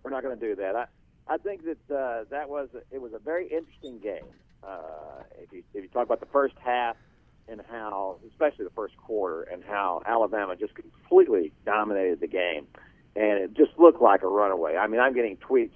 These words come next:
from, from people like Brad Townsend saying that there's, there's no way they can come back in this game. It's, it's, the game's already over. And then at halftime, they're down by six points, uh, uh, which was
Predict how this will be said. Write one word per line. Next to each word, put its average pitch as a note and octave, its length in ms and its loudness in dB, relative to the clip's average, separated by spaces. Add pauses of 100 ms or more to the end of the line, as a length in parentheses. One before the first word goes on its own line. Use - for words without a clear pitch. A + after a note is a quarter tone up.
from, F#2 240 -4 (340)
from A#2 120 -4
people A2 220 6
like G2+ 200 4
Brad G#2 280 4
Townsend G2+ 560 0
saying F#2 380 -2
that E2+ 220 -6
there's, F2+ 160 -4 (240)
there's G#2+ 180 2
no C#3 180 10
way A#2 280 12
they F#2 160 4
can F2 180 -6
come F#2 240 -4
back F2+ 280 -2
in E2+ 100 -6
this E2+ 180 -6
game. F2 380 -6
It's, E2+ 100 -12 (100)
it's, F#2 200 -10
the F#2+ 80 -6
game's G#2+ 260 6
already G#2+ 380 10
over. E2+ 340 -2 (400)
And C#3+ 80 12
then F#3 80 12
at C#3+ 100 6
halftime, D#3 380 2
they're A#2+ 120 -2
down B2+ 200 -4
by A2 180 -6
six C3 220 -6
points, F#2 300 -6 (400)
uh, - 40 -10
uh, E2 360 0 (300)
which G#2+ 220 2
was G#2 200 4